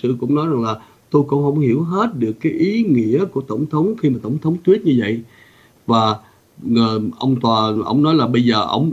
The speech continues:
yêu cầu là phải trình bày khẩn cấp cho ông biết là cái, những cái diễn tiến gì xảy ra trong cái vụ mà cái câu hỏi về quốc tịch ở trong cái bản kiểm tra dân, dân số hai ngàn hai mươi đó. Thì đây là một cái đối thoại mà nó ngắn mà nó cũng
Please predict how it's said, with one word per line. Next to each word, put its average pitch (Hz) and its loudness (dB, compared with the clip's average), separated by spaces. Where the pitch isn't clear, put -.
yêu 160 6
cầu 107 -2
là 107 -6
phải 120 -6
trình 110 -4
bày 104 -2
khẩn 123 -4
cấp 196 -4
cho 131 0
ông 117 -2
biết 185 2
là 107 -4
cái, 170 2
những 127 0
cái 165 0
diễn 107 -2
tiến 156 -2
gì 110 -2
xảy 110 -4
ra 127 -4
trong 123 -4
cái 135 -4
vụ 98 -4
mà 110 -2
cái 147 -2
câu 123 -2
hỏi 131 2
về 104 -4
quốc 156 -2
tịch - -6
ở 113 -6
trong 120 2
cái 135 -2
bản 117 -4
kiểm - -6
tra 135 0
dân, 123 2
dân 117 2
số 135 -4
hai 156 0
ngàn 107 -6
hai 123 -2
mươi 135 4
đó. 151 2
Thì 113 4
đây 139 2
là 127 2
một 107 -4
cái - -2
đối 165 0
thoại 113 -2
mà 123 2
nó 139 0
ngắn 151 0
mà 139 -2
nó 120 0
cũng 131 -6